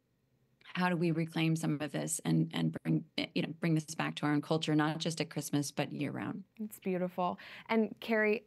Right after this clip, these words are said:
Speaker 2: again, Christmas is around the corner. And I know after the Anti-Mary Exposed, you published another book just this year. Um, would you like to share a little bit about it in case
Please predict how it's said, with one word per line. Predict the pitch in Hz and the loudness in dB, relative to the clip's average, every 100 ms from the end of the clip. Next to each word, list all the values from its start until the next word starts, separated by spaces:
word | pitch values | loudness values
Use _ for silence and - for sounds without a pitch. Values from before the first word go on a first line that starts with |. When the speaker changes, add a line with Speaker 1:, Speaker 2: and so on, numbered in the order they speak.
| - | -2
Speaker 2:
again, | 185 175 175 | 0 0 0
Christmas | 180 196 190 190 | -4 -2 -2 0
is | |
around | 196 190 190 | 2 4 4
the | 190 | 0
corner. | - 190 196 202 | 2 2 4 4
And | 185 185 - - | 2 -2 -12 -4
I | - | 2
know | 220 208 | 4 4
after | 196 202 233 | 2 2 4
the | 220 | 4
Anti-Mary | 208 208 214 202 196 | 4 2 2 4 4
Exposed, | 190 - - 208 254 220 | 2 0 2 4 4 2
you | 202 185 - | 2 0 0
published | 214 196 - | 0 0 2
another | 196 185 | 2 4
book | 262 196 208 - | 4 2 0 -2
just | 208 202 | -4 0
this | 214 202 | -2 2
year. | 196 196 185 208 262 - - - | 4 6 6 4 0 -8 -16 4
Um, | 214 208 196 185 | 6 8 4 2
would | 226 | 2
you | 214 | 6
like | 240 | 4
to | 240 | 2
share | 254 226 | 2 4
a | 220 | 6
little | 220 202 | 4 4
bit | 208 | 4
about | 196 190 190 | 6 6 4
it | |
in | 190 | 2
case | 196 190 | 0 -2